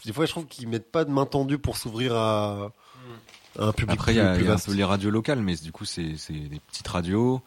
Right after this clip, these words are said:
Speaker 2: puis c'est un peu moins, euh, structuré, enfin, c'est, puis c'est, voilà, c'est, c'est pas,
Speaker 1: Mm.
Speaker 2: c'est pas national, c'est pas régional, c'est plutôt local, enfin.
Speaker 1: Ouais.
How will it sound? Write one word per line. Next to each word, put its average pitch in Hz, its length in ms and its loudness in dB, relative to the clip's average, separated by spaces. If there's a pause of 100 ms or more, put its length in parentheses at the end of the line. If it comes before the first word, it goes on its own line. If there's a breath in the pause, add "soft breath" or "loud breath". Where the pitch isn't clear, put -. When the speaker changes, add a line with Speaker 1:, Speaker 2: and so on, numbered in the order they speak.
(340 loud breath)
Speaker 2:
puis - 80 -12
c'est - 140 -4
un 85 180 0
peu - 220 -10
moins, 90 400 -2
euh, 78 500 -4
structuré, 95 580 -4
enfin, 78 280 -6
c'est, 78 340 -10
puis - 100 -16
c'est, - 140 -14 (220)
voilà, 107 180 -8
c'est, 71 300 -10 (400 loud breath)
c'est - 160 -14
pas, 71 120 -6
Speaker 1:
Mm. 73 120 -8 (100)
Speaker 2:
c'est - 160 -16
pas 78 100 -10
national, 78 480 -6
c'est 76 140 -12
pas 73 260 -10 (640 loud breath)
régional, 76 480 -6
c'est - 160 -14
plutôt - 300 -14
local, 78 340 -6
enfin. 76 220 -12 (360 loud breath)
Speaker 1:
Ouais. 113 220 -4